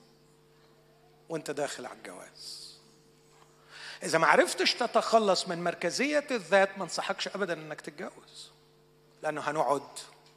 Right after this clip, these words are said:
أنت عايزها تلف حواليك، هتعمل إيه؟ يا إما تقهرها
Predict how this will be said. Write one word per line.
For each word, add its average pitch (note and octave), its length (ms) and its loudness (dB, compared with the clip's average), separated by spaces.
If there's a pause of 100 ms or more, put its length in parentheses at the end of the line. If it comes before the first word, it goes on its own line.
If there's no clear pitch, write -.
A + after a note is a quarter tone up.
(520)
أنت - 100 -12
عايزها E3+ 300 2
تلف F3 260 -2
حواليك، C#3+ 600 -6 (880)
هتعمل F3 380 6
إيه؟ C#3+ 240 2 (400)
يا D#3 100 2
إما B3+ 140 4
تقهرها A#3 920 4